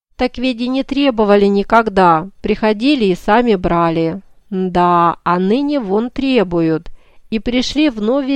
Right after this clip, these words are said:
зимой. Всё верно. Если согласятся, так хорошо.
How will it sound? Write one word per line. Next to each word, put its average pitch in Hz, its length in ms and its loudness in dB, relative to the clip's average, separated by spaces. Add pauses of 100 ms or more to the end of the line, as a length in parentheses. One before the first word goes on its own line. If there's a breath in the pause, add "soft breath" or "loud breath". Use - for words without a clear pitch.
зимой. 220 720 -2 (120)
Всё - 260 2
верно. 175 680 0 (140)
Если 208 380 0
согласятся, 208 840 0
так 196 200 -6
хорошо. 202 720 -4